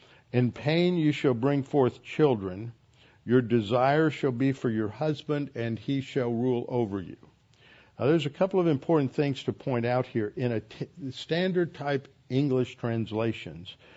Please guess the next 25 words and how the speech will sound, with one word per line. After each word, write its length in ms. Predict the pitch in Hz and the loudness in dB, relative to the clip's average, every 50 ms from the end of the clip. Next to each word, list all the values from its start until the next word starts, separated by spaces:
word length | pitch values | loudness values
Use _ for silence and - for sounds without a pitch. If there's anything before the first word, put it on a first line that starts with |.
| - - - - - | -20 -20 -20 -8 -2
it 180 | 113 127 127 - | 0 0 0 2
looks 320 | 139 151 180 185 - - | 4 4 4 4 2 -2
like 240 | 175 156 135 127 - | -2 -2 -2 -2 -2
she 180 | - - 160 165 | -4 -2 0 0
was 220 | 160 143 120 - | 2 0 0 -2
already 540 | - - 123 135 147 139 139 143 143 139 127 | -4 -4 -2 -2 0 0 0 -2 -2 -2 -2
going 320 | 110 123 123 127 127 123 | -2 -2 -2 -2 -2 -2
to 100 | 120 123 | -4 -6
have 320 | 110 113 123 117 113 113 - | -6 -4 -4 -4 -4 -6 -6
pain 320 | - 131 127 127 127 123 | -8 -6 -4 -4 -4 -6
and 240 | 123 - 110 110 101 | -6 -8 -8 -8 -10
suffering, 680 | - - 123 120 113 - - 110 101 95 95 98 104 98 - - - - - _ _ - | -8 -4 -4 -4 -4 -4 -6 -8 -8 -8 -8 -10 -12 -14 -18 -20 -20 -20 -20 _ _ -4
and 280 | 117 117 117 117 113 | -2 -2 -2 -2 -2
God's 360 | 113 123 123 120 131 131 107 95 | -2 -2 0 0 0 -2 -2 -4
going 340 | 95 123 120 120 120 117 117 - - | -2 -2 -2 0 -2 -2 -4 -4 -4
to 120 | 120 107 | -4 -2
multiply 920 | 104 104 107 113 123 127 135 131 - - 113 - - - 107 92 87 85 87 | -2 -2 0 2 2 2 2 0 -2 -4 -6 -6 -6 -6 -6 -6 -6 -6 -8
it. 320 | 85 - - - _ - - _ _ _ _ _ _ _ _ _ _ _ - | -10 -12 -14 -16 _ -20 -20 _ _ _ _ _ _ _ _ _ _ _ -2
That 240 | 120 120 127 131 - | 0 0 0 2 4
is 260 | 139 131 117 95 95 | 4 4 4 4 2
not 260 | 123 127 135 143 127 | -2 0 0 -2 -2
how 240 | 123 139 139 120 120 | -2 -2 -2 -2 -2
the 140 | 104 110 104 | -4 -4 -6
Hebrew 460 | - - 139 123 110 95 104 107 101 | -4 -2 0 0 0 0 -2 -4 -4
reads. 580 | 90 92 92 90 78 - - - - - - | -4 -8 -10 -10 -10 -12 -18 -20 -20 -20 -20